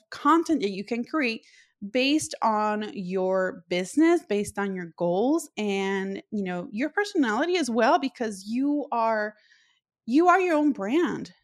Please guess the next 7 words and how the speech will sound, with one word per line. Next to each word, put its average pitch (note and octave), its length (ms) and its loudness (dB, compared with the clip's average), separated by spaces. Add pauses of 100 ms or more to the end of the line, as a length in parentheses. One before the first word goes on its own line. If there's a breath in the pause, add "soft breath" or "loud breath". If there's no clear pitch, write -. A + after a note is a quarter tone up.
You A3 200 -10
are, A3 220 4
is A3+ 180 0
your B3+ 100 -2
brand A#3 540 -2 (360 loud breath)
very, A3 600 0
like, F#3 200 -6